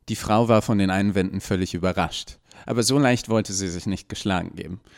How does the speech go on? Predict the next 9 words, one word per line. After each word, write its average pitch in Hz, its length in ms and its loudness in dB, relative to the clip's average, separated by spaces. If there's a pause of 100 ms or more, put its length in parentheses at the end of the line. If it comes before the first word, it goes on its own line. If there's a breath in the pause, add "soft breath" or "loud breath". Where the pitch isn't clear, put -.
(140)
Sie - 180 -4
hatte 123 160 -4
viel 175 280 -2
Zeit 127 360 2
in 113 140 -2
die 107 80 2
Marktanalysen 87 800 -2
gesteckt. - 500 -14 (840 soft breath)
O-, 147 120 0